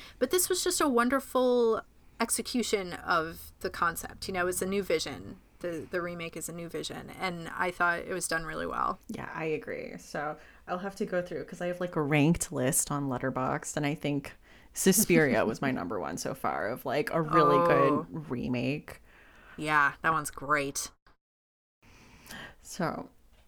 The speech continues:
Speaker 2: as always, Jocelyn, what is your
Speaker 1: <laughs>
Speaker 2: final girl song?
Speaker 1: Oh, yes. Oh, my goodness. This is my third final girl song that I've been able to document for the people here.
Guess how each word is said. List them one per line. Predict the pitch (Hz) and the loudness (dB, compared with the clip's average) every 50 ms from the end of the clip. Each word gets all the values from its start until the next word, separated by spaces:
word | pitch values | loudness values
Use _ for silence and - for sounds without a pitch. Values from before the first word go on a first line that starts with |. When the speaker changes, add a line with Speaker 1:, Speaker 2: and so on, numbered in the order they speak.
| - - | -4 2
Speaker 2:
as | - 165 160 156 156 | 4 4 4 4 2
always, | - - - - - - - - - - 190 - | -2 -4 -4 -4 -4 -4 -4 -4 -4 -6 -8 -10
Jocelyn, | - - 175 - - 170 160 160 160 165 165 - | -10 -12 -10 -8 -6 -6 -4 -4 -4 -6 -4 0
what | 175 165 139 143 - - - | 0 2 2 0 -2 -8 -4
is | 185 175 156 160 - - | -2 0 0 0 -2 -2
your | 175 175 170 160 151 151 156 143 - - - - - 190 | 0 2 4 4 4 4 2 0 0 -2 -4 -4 -8 -10
Speaker 1:
<laughs> | 185 | -10
Speaker 2:
final | - - - - 175 - - - 151 | -10 -8 -2 2 2 2 2 0 -6
girl | 165 - 165 - - | -6 -6 -4 -4 -4
song? | - - - - - 65 - 185 202 185 - - - - - _ _ - - - - - - - - - | -2 -2 -4 -4 -4 -6 -4 -4 -6 -6 -8 -16 -20 -20 -20 _ _ -20 -20 -20 -20 -20 -20 -10 -2 2
Speaker 1:
Oh, | 208 208 208 208 - - - - - - | 4 4 4 4 0 -6 -6 -8 -8 -4
yes. | 240 247 277 277 254 240 233 - - - - - - | 0 4 4 6 6 4 2 0 -2 -4 -6 -4 2
Oh, | - 202 214 | 4 4 4
my | 208 180 165 | 4 2 -2
goodness. | - - 170 180 196 190 170 - - | 0 2 2 2 2 2 0 0 0
This | - 180 - | 0 0 2
is | - 233 202 - - - - - | 2 0 0 -2 -4 -6 -12 -10
my | - 180 180 170 | -2 0 0 0
third | - - 185 175 226 233 | 2 2 4 4 4 2
final | - - 160 196 277 370 392 | 0 0 2 4 4 6 6
girl | 226 196 190 | 6 4 4
song | 190 - - 185 185 185 | 4 4 2 2 2 2
that | 185 190 | 2 0
I've | 190 180 | 2 0
been | 214 202 | 0 0
able | 208 208 226 | 2 2 2
to | 202 - | 0 0
document | 170 - 175 165 220 262 - 240 190 180 175 175 - | -4 -2 2 2 2 2 2 0 0 0 -2 -2 -4
for | - 196 | -4 -4
the | - | -6
people | - - - 262 294 - - 196 | -6 -4 -2 0 2 2 2 2
here. | 190 196 156 156 - - | 2 0 -2 -2 -4 -8